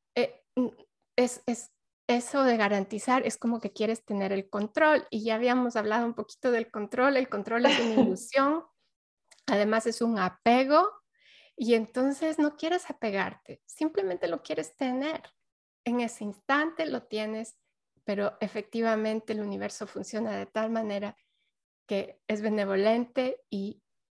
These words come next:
Speaker 1: te da, por lo general, ma-, te lo va a dar si ya lo tienes. <laughs> O sea,
Speaker 2: Mm.
Speaker 1: e-, es como, es como, ¿qué viene primero, la gallina o el huevo? O sea, a veces es como, bueno,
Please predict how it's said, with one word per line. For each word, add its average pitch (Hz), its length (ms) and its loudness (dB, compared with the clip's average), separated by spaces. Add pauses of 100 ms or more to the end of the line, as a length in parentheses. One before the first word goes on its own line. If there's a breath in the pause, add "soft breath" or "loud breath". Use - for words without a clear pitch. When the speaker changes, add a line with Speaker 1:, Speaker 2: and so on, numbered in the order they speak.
(320)
Speaker 1:
te 208 140 0
da, 185 420 2 (340)
por 202 120 -6
lo 180 100 -6
general, 196 640 -2 (120)
ma-, 190 200 -6 (280)
te 202 100 -4
lo 180 160 -2
va 180 100 0
a 180 60 -2
dar 185 220 -6 (100)
si - 220 -12
ya 180 140 -4
lo 170 160 -8
tienes. - 480 -4
<laughs> - 600 -16
O 233 40 -2
sea, 165 360 -2
Speaker 2:
Mm. 151 420 -6 (500)
Speaker 1:
e-, - 360 -4
es 220 180 -2
como, 254 340 2 (140)
es - 180 -2
como, 226 800 2 (440)
¿qué 240 120 6
viene 277 280 6
primero, 254 420 4
la 226 180 6
gallina 269 640 2
o 285 60 2
el 233 260 -2
huevo? 226 300 0
O 196 60 -8
sea, 240 240 0
a 214 40 0
veces 254 340 -2
es 247 160 0
como, 240 260 -2
bueno, 277 500 0